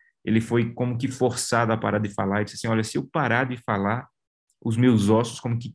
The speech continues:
queimam dentro de mim, eu não consigo parar de falar." Que Deus nos ajude para que essa venha a ser a nossa experiência. Vamos orar? Querido Pai, muito obrigado, Senhor, por essa história tão linda.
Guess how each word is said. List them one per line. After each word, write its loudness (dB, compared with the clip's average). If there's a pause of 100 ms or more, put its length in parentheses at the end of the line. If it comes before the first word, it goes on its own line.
queimam 2
dentro 0
de -2
mim, 0
eu 2
não 0
consigo -2
parar -2
de -2
falar." 0 (1120)
Que -6
Deus 4
nos 0
ajude 0
para -8
que -2
essa -2
venha 0
a 2
ser -2
a 2
nossa -2
experiência. -4 (640)
Vamos -2
orar? -4 (840)
Querido 4
Pai, 0
muito 0
obrigado, 0
Senhor, -6
por -2
essa -2
história -2
tão 0
linda. -2